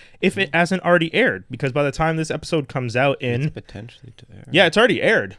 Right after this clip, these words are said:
Speaker 1: It's, uh, the pilot's already aired.
Speaker 2: For
Speaker 1: So you
Speaker 2: sure.
Speaker 1: Yeah.
Speaker 2: Is it on Netflix? Yeah, it's on
Speaker 1: No, uh,
Speaker 2: no,
Speaker 1: it's gonna be on Sci-Fi.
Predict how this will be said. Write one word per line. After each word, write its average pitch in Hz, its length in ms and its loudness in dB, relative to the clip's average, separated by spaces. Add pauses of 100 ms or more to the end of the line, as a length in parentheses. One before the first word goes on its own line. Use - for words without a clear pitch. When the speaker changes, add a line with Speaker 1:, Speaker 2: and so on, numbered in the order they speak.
Speaker 1:
It's, 139 160 -4
uh, 147 120 2
the 139 100 -4
pilot's 185 340 2
already 123 260 0
aired. 104 220 -4
Speaker 2:
For 107 80 -6
Speaker 1:
So 143 60 2
you 151 100 -2
Speaker 2:
sure. 113 240 -6 (160)
Speaker 1:
Yeah. 135 180 2
Speaker 2:
Is - 80 2
it 190 80 0
on 185 120 -2
Netflix? - 460 -14 (180)
Yeah, 120 100 -8
it's 104 140 -14
on 143 80 -2
Speaker 1:
No, 156 80 4 (180)
uh, - 0 -
Speaker 2:
no, 139 140 4
Speaker 1:
it's 139 120 0
gonna 180 140 2
be 190 60 0
on 175 60 2
Sci-Fi. 143 460 -2